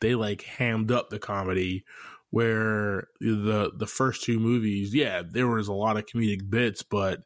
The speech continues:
there was some serious parts, you know, there was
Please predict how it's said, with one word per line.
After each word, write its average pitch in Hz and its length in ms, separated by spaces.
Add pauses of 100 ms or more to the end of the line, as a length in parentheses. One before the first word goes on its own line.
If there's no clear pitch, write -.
(580)
there 117 140
was 101 420 (280)
some 92 360
serious 143 480
parts, 135 640
you 117 120
know, 107 260
there 107 160
was 104 420